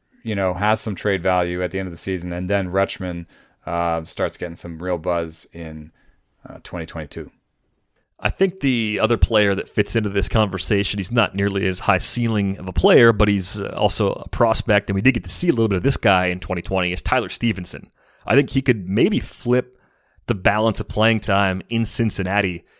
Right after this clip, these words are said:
Speaker 2: in twenty twenty-one, even if it's more Tucker Barnhart than Tyler Stevenson to begin the season. I don't really expect it to end that way, and I think Stevenson will play enough even when they're sharing to begin the year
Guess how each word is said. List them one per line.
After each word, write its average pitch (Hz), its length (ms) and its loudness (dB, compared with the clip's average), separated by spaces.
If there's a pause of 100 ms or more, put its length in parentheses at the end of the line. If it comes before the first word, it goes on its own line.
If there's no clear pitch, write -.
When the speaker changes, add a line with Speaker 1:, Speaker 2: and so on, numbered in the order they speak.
(160)
Speaker 2:
in 104 140 -10
twenty 98 200 -2
twenty-one, 92 580 -2
even 151 200 4
if 139 80 2
it's 131 140 -2
more 117 240 4
Tucker 120 340 2
Barnhart 113 600 4
than 117 100 0
Tyler 113 300 2
Stevenson 110 640 0 (240)
to 113 100 -4
begin 104 360 2
the 139 80 0
season. 143 420 2 (440)
I 113 40 6
don't 131 120 4
really 143 200 6
expect - 560 2
it - 100 -12
to - 180 -4
end 107 220 2
that 120 160 6
way, 127 220 4
and 104 100 4
I 98 60 6
think 143 180 4
Stevenson 135 480 2
will 107 80 8
play 113 260 6
enough 107 300 4 (100)
even 120 220 4
when 110 140 6
they're 90 100 0
sharing 117 460 2
to 123 60 4
begin 123 220 2
the 123 80 2
year 123 360 4